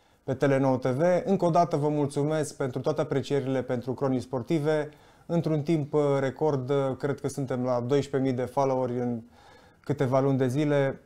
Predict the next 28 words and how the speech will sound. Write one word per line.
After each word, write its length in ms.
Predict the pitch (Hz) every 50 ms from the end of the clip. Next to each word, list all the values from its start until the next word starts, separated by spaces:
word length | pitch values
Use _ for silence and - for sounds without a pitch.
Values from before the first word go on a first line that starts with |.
| _ _ _
Sperăm 460 | - - - 165 165 170 170 160 143
să 540 | 139 - - 151 147 143 139 139 135 127 - - _ _ _ _
facem 460 | _ - - 180 160 151 160 156 139
pagina 440 | 143 151 147 135 135 139 139 135 131
și 180 | 127 - 170
cât, 180 | 147 - 147 - - - _ _ _
cât 200 | - 196 185 -
mai 160 | 160 143 143
mare 320 | 151 170 175 170 160 160
și 280 | 143 147 - - - 208
să 180 | 180 - - 180
aducem 480 | 170 160 156 180 175 - 175 160 160
invitați 640 | 156 147 139 151 143 - 170 165 151 - - - _ _ _ _
cât 160 | - 208 208
mai 160 | 175 165 156
de 100 | 139 143
calitate. 520 | 139 143 131 127 120 120 123 110 104 - 120
Asta 240 | 123 120 - 139
este 220 | 135 131 131 - 127
și 520 | 117 - - - 131 127 123 123 113 - -
ținta 340 | - 151 147 131 - 127 120
mea. 320 | 123 143 160 175 185 180 - _ _ _ _ _ _
Și 160 | - - 202
astăzi 600 | 208 202 190 - - 190 180 170 160 - - 143
discutăm 640 | 143 143 143 - - 139 - 180 190 190 185 170 170 - _ _ -
cu 380 | - 190 214 220 214 208 214 - - _ _ _ -
Yamato 640 | 147 156 156 156 175 190 185 - - 170 160 160
Zaharia, 680 | 143 151 151 131 135 139 143 180 185 175 165 160 156 160